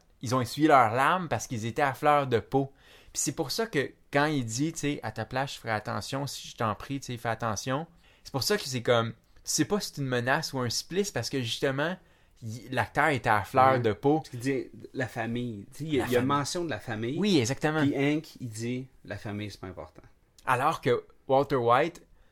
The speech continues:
Speaker 1: la seule chose qui lui reste, la seule chose auquel, qui l'accroche à le fait que c'est un humain, c'est sa famille. Tu sais.
Speaker 2: Ah ouais.
Speaker 1: C'est le dernier truc, le, le dernier soubresaut.
Speaker 2: Appartenir à quelque chose,
Speaker 1: C'est
Speaker 2: hein,
Speaker 1: ça.
Speaker 2: c'est ça.
Speaker 1: Fait que,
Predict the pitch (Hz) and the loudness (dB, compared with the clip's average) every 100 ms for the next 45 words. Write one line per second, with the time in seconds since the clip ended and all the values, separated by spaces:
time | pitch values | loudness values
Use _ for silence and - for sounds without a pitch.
0 | - 143 120 - 202 190 143 180 175 156 | -10 -4 -4 0 0 0 0 -2 0 -2
1 | - 127 113 110 104 113 147 151 - - | -6 -6 -6 -6 -6 -6 -8 -8 -12 -10
2 | 101 156 135 175 175 139 117 139 139 151 | -8 -6 -4 -4 -2 -4 -6 -4 -2 -2
3 | 135 - _ _ _ _ _ - 139 131 | -4 -8 _ _ _ _ _ -12 -4 0
4 | 139 - 170 170 - - 120 113 123 147 | 0 -2 0 0 0 -4 -2 -2 0 -2
5 | 120 - 123 110 117 120 123 151 - _ | -2 -4 -2 0 0 2 0 -2 -6 _
6 | _ _ _ _ - - 131 113 92 95 | _ _ _ _ -8 -6 -2 -4 -4 -6
7 | 95 107 101 - 95 92 90 151 151 170 | -4 -6 -6 -10 -10 -8 -6 -6 -6 -4
8 | 175 185 185 - 175 143 143 156 160 190 | -4 -2 -6 -4 -6 -4 -4 -2 -2 0
9 | 202 - 220 175 160 151 - 170 156 135 | 0 0 0 4 6 6 6 4 4 0
10 | 139 135 - 95 90 123 139 147 120 101 | -2 -8 -6 -6 -6 -6 0 0 0 -8
11 | - - - - _ - 143 | -18 -20 -20 -20 _ 0 0